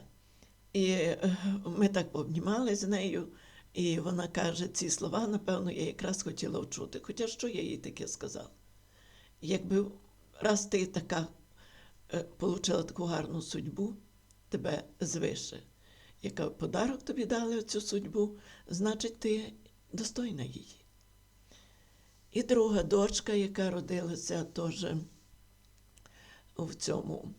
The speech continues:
як кажуть, вже від цього її чоловіка, е, з-, за якого вона вийшла заміж. І вона, бідна, перший раз вийшла заміж неудачно, дві дівчинки в неї.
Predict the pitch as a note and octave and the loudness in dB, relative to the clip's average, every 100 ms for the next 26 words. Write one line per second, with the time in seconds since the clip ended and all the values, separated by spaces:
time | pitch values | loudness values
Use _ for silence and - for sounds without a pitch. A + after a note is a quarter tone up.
0 | - - D#3 D#3+ D#3 - C3 D3+ D#3+ D3+ | -20 -6 -4 -2 -4 -4 -6 -4 -4 -4
1 | - - C#3 D3 D#3 - - - - D#3 | -6 -4 -4 -4 -4 -4 -6 -4 -4 -4
2 | G3 G#3+ - G3+ - - - - - - | -4 -4 -2 -2 -2 -8 -20 -20 -20 -20
3 | - - - - E3+ E3 - - - - | -20 -20 -14 -6 -6 -6 -8 -10 -10 -10
4 | - - E3+ F3+ E3+ D#3 D#3+ - D#3+ - | -4 0 0 2 0 2 -2 0 -2 -2
5 | F3 - D#3+ D#3+ C#3 - - - - - | -4 -2 -4 -4 -4 -8 -12 -20 -20 -20
6 | - - - - - A3+ A#3+ B3+ A#3+ A3+ | -20 -20 -20 -20 -6 0 2 2 2 2
7 | G#3+ G#3+ G3+ G3+ G3 F3+ F3+ F3+ F#3+ F3 | 2 2 2 2 0 0 0 0 -2 -2
8 | - E3 D#3+ E3 E3 E3 D#3+ - - - | -2 -4 -2 0 0 -2 -4 -10 -16 -20
9 | - - - - - - - - - F#3 | -20 -20 -20 -20 -20 -20 -20 -20 -4 0
10 | F3+ E3+ D#3+ E3 D#3+ - D3+ D3 F3+ - | 0 0 -2 -2 -4 -6 -6 -4 -4 -4
11 | D#3 D#3+ - - D#3+ D3 D3+ D#3+ D3+ - | -4 -4 -6 -8 -6 -6 -6 -6 -6 -8